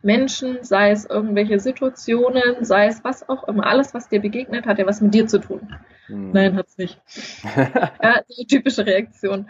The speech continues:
Speaker 2: Hm.
Speaker 1: Von mir selber auch sehr, sehr viele Jahre. Von daher, ich darf das sagen. <laughs>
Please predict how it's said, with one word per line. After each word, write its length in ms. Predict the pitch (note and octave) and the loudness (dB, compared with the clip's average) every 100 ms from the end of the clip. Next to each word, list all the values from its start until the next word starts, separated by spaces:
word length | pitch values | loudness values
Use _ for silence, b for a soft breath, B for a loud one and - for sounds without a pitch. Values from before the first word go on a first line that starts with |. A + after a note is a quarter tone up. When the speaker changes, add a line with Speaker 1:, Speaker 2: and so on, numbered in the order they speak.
| B B | B B
Speaker 2:
Hm. 180 | C#3 B2+ | -14 -2
Speaker 1:
Von 140 | A3+ | 2
mir 140 | A#3 | 4
selber 400 | G#3+ A#3 A#3 - | 4 2 2 -2
auch 180 | - G3+ | -2 -4
sehr, 380 | G#3 - F#3+ F#3+ | -6 0 2 2
sehr 120 | G3+ | 0
viele 260 | - F3+ F#3 | -4 -4 -2
Jahre. 380 | G3 - G3+ G#3 | -2 -2 -4 -4
Von 180 | F#3+ | -2
daher, 440 | F#3 G3 F3+ F3+ F3 | 0 2 2 0 -2
ich 140 | - - | -10 -4
darf 160 | G#3 | -4
das 160 | G#3 - | -4 -6
sagen. 280 | G#3 - - | -2 0 2
<laughs> 200 | G#3 | 4